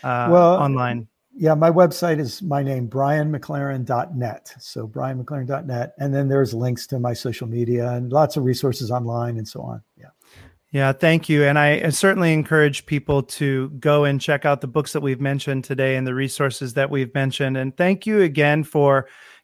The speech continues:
Speaker 1: giving us a wonderful example of being a social leader yourself, about, uh, about how we can become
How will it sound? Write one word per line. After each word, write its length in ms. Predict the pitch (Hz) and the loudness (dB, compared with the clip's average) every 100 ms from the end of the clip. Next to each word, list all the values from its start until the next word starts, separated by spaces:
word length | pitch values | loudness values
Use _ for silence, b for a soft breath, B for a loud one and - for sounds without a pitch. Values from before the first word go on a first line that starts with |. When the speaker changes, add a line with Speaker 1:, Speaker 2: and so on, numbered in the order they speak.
| - | 2
Speaker 1:
giving 360 | 160 160 170 | 4 4 4
us 180 | 165 - | 2 2
a 100 | 165 | 0
wonderful 640 | 139 147 160 165 165 147 | 2 2 2 0 0 2
example 560 | 139 123 147 139 143 135 | 2 0 0 0 0 -2
of 140 | 131 | 0
being 240 | 127 135 135 | -2 -2 -2
a 60 | |
social 360 | - 139 127 131 | -2 -4 -4 -2
leader 240 | 131 127 | -2 -2
yourself, 640 | 127 123 - 135 120 - _ | -2 -4 -2 -2 -2 -4 _
about, 420 | 151 151 139 135 b b b b - | -2 4 4 2 b b b b -4
uh, 140 | 147 - | -2 0
about 460 | 143 165 156 - | 4 6 6 4
how 500 | - - 175 180 180 | -4 0 4 6 6
we 220 | 160 170 | 4 -2
can 280 | 156 175 160 | -2 -2 -2
become 760 | 147 151 - 156 147 139 139 | -2 -4 -4 -2 0 -2 -6